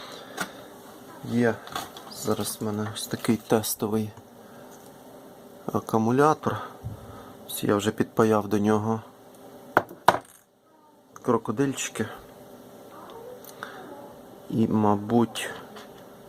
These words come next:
зараз я прикрию трішечки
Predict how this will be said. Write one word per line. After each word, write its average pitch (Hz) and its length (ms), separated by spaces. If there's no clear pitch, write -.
зараз 110 420
я 104 280
прикрию 107 520
трішечки - 640